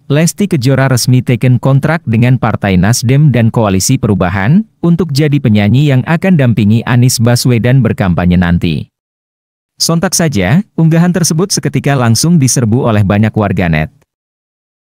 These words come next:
Berbagai komentar pun turut dilontarkan oleh netizen,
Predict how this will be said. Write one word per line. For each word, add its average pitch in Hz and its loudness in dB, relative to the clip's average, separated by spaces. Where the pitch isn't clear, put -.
Berbagai 165 0
komentar 139 0
pun 180 0
turut 165 -2
dilontarkan 113 0
oleh 101 0
netizen, 95 0